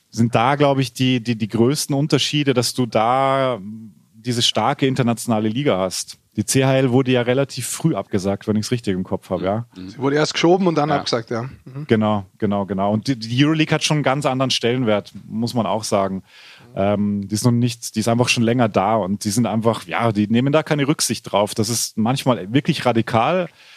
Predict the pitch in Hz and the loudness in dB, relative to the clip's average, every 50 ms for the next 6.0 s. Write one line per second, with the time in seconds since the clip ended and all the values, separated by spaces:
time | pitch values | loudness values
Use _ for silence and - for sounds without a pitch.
0 | - - - - - 110 110 113 117 123 117 117 117 117 - - - 123 127 151 | -20 -20 -20 -10 -2 0 0 2 2 2 2 2 0 -2 -4 -2 0 0 2 2
1 | 170 165 - 147 127 139 131 135 135 131 127 127 127 131 127 123 107 104 107 120 | 2 0 -2 0 0 0 2 2 2 0 0 0 0 0 0 0 2 2 2 2
2 | 120 - - - 113 113 113 117 117 - 117 110 117 120 113 - - 110 104 98 | 0 -2 -4 -2 0 2 2 2 0 -2 -2 0 0 -2 -2 -2 -2 0 0 0
3 | 101 110 110 - - 117 113 127 127 - - 104 - - 113 101 113 110 95 113 | 0 -2 -2 0 0 0 0 0 0 -2 -4 -6 -4 -2 0 0 0 2 0 0
4 | 120 120 113 110 120 120 123 120 113 117 107 110 127 - 127 117 - - 113 107 | 0 0 2 2 2 2 2 0 -2 -2 -2 -2 -2 -2 -4 -4 -2 -2 -2 0
5 | 110 110 110 113 - - 127 113 - - - 101 98 104 107 95 90 90 - - | -2 -2 -4 -6 -6 -4 -4 -4 -2 -2 -2 -2 -2 -2 -2 -4 -4 -6 -6 -8